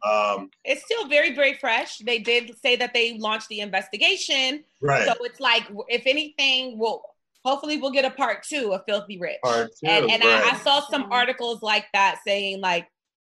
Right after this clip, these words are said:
Speaker 2: you know, there's still so much left unsaid. So will we get a part two of this series? And
Speaker 1: And
Speaker 2: hopefully
Speaker 1: like
Speaker 2: we
Speaker 1: you
Speaker 2: do.
Speaker 1: said, right. And like you said, everything that's done in the dark comes to light. I truly believe that. Um, people, people are gonna be coming,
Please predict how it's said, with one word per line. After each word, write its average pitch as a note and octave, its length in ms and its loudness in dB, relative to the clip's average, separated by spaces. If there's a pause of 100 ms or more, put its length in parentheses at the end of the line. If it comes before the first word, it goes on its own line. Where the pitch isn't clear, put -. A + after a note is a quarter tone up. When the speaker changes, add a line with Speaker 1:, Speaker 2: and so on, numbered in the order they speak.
(120)
Speaker 2:
you A#3 140 -2
know, G#3+ 120 2
there's G#3+ 220 -4
still C4+ 180 2
so A#3+ 280 -2
much A3 200 -2
left G#3+ 280 -4
unsaid. F#3+ 500 -4
So F#3+ 120 -6
will G3+ 280 -6
we G3+ 120 -10
get G3 260 -6
a F3 60 -8
part F#3+ 260 -8 (100)
two G3+ 140 -12
of E3+ 120 -14
this E3+ 240 -16
series? F3+ 520 -10
And D#3+ 240 -12 (260)
Speaker 1:
And C#3 160 2
Speaker 2:
hopefully D3+ 80 0
Speaker 1:
like D3+ 180 0
Speaker 2:
we - 60 -8
Speaker 1:
you F3 80 -4
Speaker 2:
do. G3 60 -8
Speaker 1:
said, - 160 -8 (500)
right. A2+ 280 2
And G#2+ 100 -2
like C3+ 160 -2
you C#3+ 80 -8
said, C#3 240 0
everything C#3+ 420 0
that's C3+ 160 -4
done B2+ 180 -2
in B2 60 -6
the A#2+ 80 -2
dark A#2 340 -2
comes G#2+ 280 -8
to F#2 80 -14
light. A2+ 260 -2
I G2 80 -4
truly A2+ 280 -8
believe A2 320 -10
that. A2 340 -4
Um, F#2+ 380 -8 (360)
people, D#3 400 -4
people D3+ 220 -4
are C3+ 60 0
gonna B2+ 180 -4
be A#2 100 -10
coming, G#2+ 440 -6